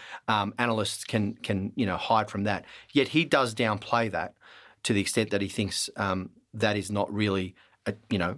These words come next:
a, an input into that changed strategic environment. The fact is, it is not the benign environment of the nineties. It is a volatile strategic environment. There is a contest between authoritarian regimes and democracies around the world. In fact, some democracies that are being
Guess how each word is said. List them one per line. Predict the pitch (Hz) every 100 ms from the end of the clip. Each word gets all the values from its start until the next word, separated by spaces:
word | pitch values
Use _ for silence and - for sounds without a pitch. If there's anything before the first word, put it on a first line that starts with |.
| -
a, | 113 -
an | 139
input | 127 151 - 117
into | 104 -
that | 107 -
changed | - 113 101
strategic | - - 107
environment. | 98 98 95 80
The | 135
fact | 202 196 170
is, | 156 - - - - -
it | 117
is | 104
not | 135 147
the |
benign | 120 113 104
environment | 101 95 98 95
of | 90
the | 92
nineties. | 95 107 127 120 -
It | 101
is | 90 -
a | 95
volatile | 87 104 110 123 - 104 87
strategic | - 95 98 87
environment. | 90 87 87 82 98 - - - - -
There | 101 113
is | 120
a |
contest | - - 170 - 90 - - - -
between | 156 104 - 107 101 98 - - _ -
authoritarian | 110 139 123 113 139 127 117
regimes | 95 110 127 196 190 - - - _ _ -
and | 113 104
democracies | 110 120 110 - - -
around | 101 95 95
the |
world. | 98 92
In | 113
fact, | 107 143 -
some | 139 151
democracies | 131 107 - 110 110 98
that | 101
are | 90
being | 110 107 104